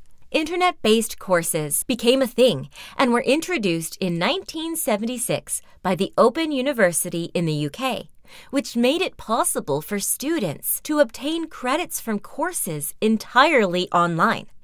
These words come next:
In the nineteen nineties, we had the introduction of L M S, Learning Management Systems, which is still used today by many educational institutes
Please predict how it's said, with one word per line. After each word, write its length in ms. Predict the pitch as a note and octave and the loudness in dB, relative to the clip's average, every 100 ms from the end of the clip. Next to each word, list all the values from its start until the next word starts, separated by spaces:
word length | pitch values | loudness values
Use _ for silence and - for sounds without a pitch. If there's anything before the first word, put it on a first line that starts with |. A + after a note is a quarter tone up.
| - | -4
In 140 | C#4+ D#4 | 0 2
the 100 | F4 | 2
nineteen 560 | C#4+ A#3 A#3 - A#3+ | 4 2 0 -4 -2
nineties, 600 | G#3+ F3 F3 D#3 E3+ - - - - | 0 0 -2 -6 -6 -6 -8 -12 -4
we 220 | A#3 D#4+ | 2 2
had 220 | C#4+ C4+ | 2 -2
the 120 | A3+ B3+ | -2 -2
introduction 800 | G3 F#3+ A#3 F#3 D#3+ - D#3+ D3+ E3+ | -2 0 -2 0 -2 -2 -4 -2 0
of 220 | E3+ - | 0 0
L 260 | - E3+ E3+ | 2 2 2
M 180 | D#3+ D#3 - | -2 -2 0
S, 400 | A3 - - - - - - | 0 -2 -8 -8 -14 -18 -6
Learning 500 | F#3+ F#3 E3+ D#3+ E3 | 0 2 2 -2 0
Management 500 | A3+ A#3 E3 E3 - | 2 2 0 -6 -6
Systems, 720 | - C#3 - - - - - - | -6 -6 -8 -12 -10 -10 -10 -10
which 260 | - C4+ - | 0 0 2
is 160 | C#4 | 0
still 300 | - - B3+ | -2 -2 -2
used 340 | E4 C4+ D4 - | 0 0 -2 -4
today 380 | B3 F#3+ B3+ A3+ | 0 4 4 4
by 220 | F3 F3 | 0 0
many 320 | G3+ A#3 - | 2 0 2
educational 600 | F#3+ E3+ F#3 E3+ D#3+ F#3 | 0 -2 -4 -4 -2 0
institutes 640 | F3+ D#4+ - E3+ C#3 - | 2 0 -2 -2 -4 -6